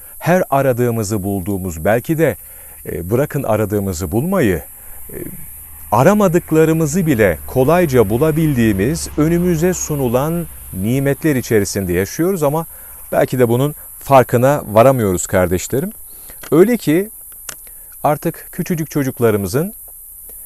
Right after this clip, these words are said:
e, ekseriyetinden bahsediyorum, kendilerine ait odaları var. Efendim, e, kendi özel alanları, hayatları var.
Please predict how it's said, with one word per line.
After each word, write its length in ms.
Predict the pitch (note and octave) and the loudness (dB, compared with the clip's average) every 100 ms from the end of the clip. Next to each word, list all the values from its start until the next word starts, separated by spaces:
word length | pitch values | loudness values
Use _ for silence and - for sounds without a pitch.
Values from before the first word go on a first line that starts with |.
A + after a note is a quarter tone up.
| - - - | -20 -20 -14
e, 100 | - - - - - - - | -12 -10 -10 -12 -12 -16 -6
ekseriyetinden 840 | C3+ - C3 G#2 G2+ F#2+ F2+ E2+ | -4 0 0 0 0 -2 -2 -2
bahsediyorum, 580 | D#2+ D#2 - E2+ B2 G2 | -2 -4 -4 -4 -4 -4
kendilerine 800 | - B2 B2 B2 A2+ A2+ A#2 B2 | -8 -6 -2 0 2 2 2 -2
ait 680 | - F#2+ F2 C3+ - - - - - | 0 0 0 -2 -6 -14 -18 -20 -6
odaları 480 | G#2+ G2+ F2 F2 D#2 | 0 2 2 0 0
var. 380 | D2 - - - - - - - - - - | -4 -6 -16 -20 -20 -20 -20 -20 -20 -20 -10
Efendim, 440 | - G2 G#2 B2 - | -4 -2 -2 -4 -8
e, 300 | - - - | -14 -14 -14
kendi 560 | - A#2+ A2+ A2+ C3+ A#2 - - | -6 -4 -2 -2 -2 -4 -10 -4
özel 480 | A#2+ G2+ B2 B2+ G#2+ - | -2 2 2 2 -2 -2
alanları, 580 | G#2 F#2+ F2+ F2 E2+ D#2+ | -2 0 -2 -2 -4 -6
hayatları 800 | - F2+ F2 - - E2 D#2 D2 | -6 -4 -4 -6 -8 -6 -6 -4
var. 340 | D#2 - - | -6 -6 -16